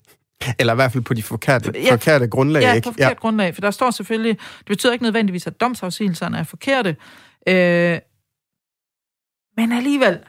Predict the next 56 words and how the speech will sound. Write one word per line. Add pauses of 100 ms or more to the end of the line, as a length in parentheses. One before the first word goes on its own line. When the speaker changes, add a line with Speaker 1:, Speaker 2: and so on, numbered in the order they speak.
(160)
Speaker 2:
altså
tænk
at
blive
slået, (120)
øh,
at
slæbt
i
retten (120)
Speaker 1:
Mm.
Speaker 2:
af
Danske
Bank, (100)
og
så,
øh, (1200)
er
der
måske
ikke
noget
helt
sådan
rigtigt
om
det
Speaker 1:
Ja.
Speaker 2:
alligevel. (580)
Speaker 1:
Og
det
er
jo
bare,
hvad
kan
man
sige,
det
er
nærmest
the
cherry
on
top, (120)
det
her,
altså,
fordi
det
er
jo
bare
en
del
af,